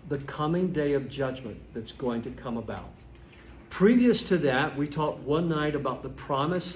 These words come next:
of the children and the old people playing in the streets together. On another night, we talked about the spirit of grace and supplication being poured out upon Israel. We looked at that huge battle where God says, God says,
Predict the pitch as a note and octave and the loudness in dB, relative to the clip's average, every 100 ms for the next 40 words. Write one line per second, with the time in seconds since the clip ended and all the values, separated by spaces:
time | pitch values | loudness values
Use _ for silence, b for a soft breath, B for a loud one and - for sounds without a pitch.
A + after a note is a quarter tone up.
0 | - C3+ B2+ B2 B B B B B D3 | -4 -2 -2 -6 B B B B B -8
1 | C3+ - F#3+ G3+ F#3+ F#3+ E3+ D#3+ E3 F3 | -6 4 8 8 6 4 4 2 2 2
2 | E3+ C3+ C#3 A2+ - C3+ C#3 C#3 C3 C3 | -2 -6 -6 -8 -2 0 0 0 -2 -6
3 | C#3 B2+ - A#2+ G#2+ F#2 - - D3 D#3+ | -6 -6 -6 -8 -6 -8 -10 -8 0 2
4 | D#3+ E3+ G3+ F#3+ G3 F#3+ E3 - E3 E3+ | 4 4 4 4 2 2 -2 0 -2 -2
5 | E3 E3 E3+ F3 B B B - C#3 - | -2 2 2 0 B B B -4 -2 0
6 | - - F3+ F#3+ F#3 F3+ E3+ E3+ D3 D#3 | -4 -6 2 6 6 4 -2 -6 -2 2
7 | E3 C#3+ - C3+ B2 - D#3+ - E3+ - | 2 2 -2 -4 -6 -4 -4 -4 -8 -4
8 | E3+ D#3+ - B2 C3 C3+ C3 - D3 C3+ | -2 -2 -2 -4 -2 -4 -4 -4 -2 0
9 | C3 C3 B2 - A2+ A#2 A#2 A2 G2 F2+ | 0 -2 -4 -6 -4 -2 -4 -8 -12 -14
10 | - B B B B D#3 F3 F#3+ F#3 F#3+ | -18 B B B B 4 8 6 4 0
11 | D#3+ D#3 C#3+ F#3 G#3 - - F#3 F3 E3 | 2 0 0 2 2 0 0 2 4 2
12 | B2+ C#3 C3+ D3 F3+ - F3+ C#3+ C3+ C#3+ | 0 0 2 2 2 0 0 0 0 2
13 | A3+ C4+ - A#2+ G2+ | 2 0 -4 -4 -4